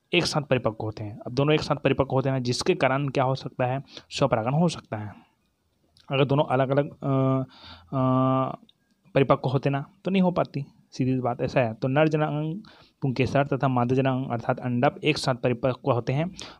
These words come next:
पौधे के इस गुण को समकालिक परिपक्वता कहते हैं। इतना लिखने की जरूरत नहीं है, लेकिन यहाँ पर लिख देना, क्लियर, ठीक है। तीसरा हम चलते हैं,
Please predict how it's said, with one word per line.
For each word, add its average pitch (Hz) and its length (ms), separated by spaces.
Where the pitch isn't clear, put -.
पौधे 127 280
के - 200
इस 147 160
गुण 139 160
को 131 140
समकालिक 127 640
परिपक्वता 120 540
कहते 139 480
हैं। 110 580
इतना 143 220
लिखने 123 200
की 117 60
जरूरत 110 180
नहीं 117 140
है, 120 60
लेकिन 120 200
यहाँ 113 140
पर 113 100
लिख 113 160
देना, 110 140
क्लियर, 160 220
ठीक 139 120
है। 123 60
तीसरा 139 240
हम 123 80
चलते 110 300
हैं, 110 220